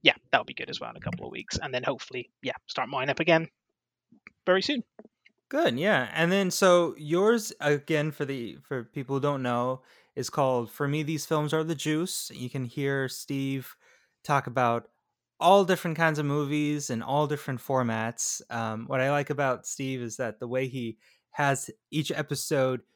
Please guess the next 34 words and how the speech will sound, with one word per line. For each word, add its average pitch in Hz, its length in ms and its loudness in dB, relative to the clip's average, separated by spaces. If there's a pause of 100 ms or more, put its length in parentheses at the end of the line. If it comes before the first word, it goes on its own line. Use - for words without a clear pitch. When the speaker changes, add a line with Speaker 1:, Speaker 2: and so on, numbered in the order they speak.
(140)
Speaker 2:
you 127 100 -2
never 143 220 4
know 143 300 4
what 113 160 0
you're 123 140 -4
gonna 120 220 -2
quite 107 340 -4
get. - 260 -10
Are - 40 -10
you 110 80 -6
gonna 113 200 -2
get 113 140 -2
a 113 60 -4
montage 127 640 2
of, 107 220 -6 (420)
of 113 380 -4 (260)
best - 340 -4
films 170 380 4
from 143 140 -4
a 131 40 -2
certain 127 220 -6
director, 202 460 4
or 180 60 6
are - 20 6
you 139 100 0
gonna 127 160 2
get 120 140 2
a 107 40 0
focus - 440 0
on 113 160 -2
one 113 200 0
film 107 400 -4
or 98 160 -4
maybe 101 340 -6